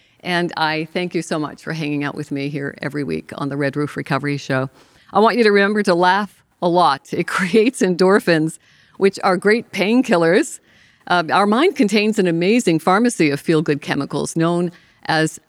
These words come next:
neurotransmitters. And these neurotransmitters change with our thoughts and our mood. And it all begins with the language that we're using. So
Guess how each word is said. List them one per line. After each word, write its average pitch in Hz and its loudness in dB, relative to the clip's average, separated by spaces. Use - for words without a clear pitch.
neurotransmitters. 202 2
And 165 0
these 185 4
neurotransmitters 170 2
change 185 0
with 156 0
our 135 -2
thoughts - -2
and 147 0
our 139 2
mood. 156 2
And 160 -2
it 156 -2
all 320 2
begins 175 -2
with 170 -4
the 160 -2
language 165 -2
that 139 -6
we're 151 -4
using. 147 -6
So - -8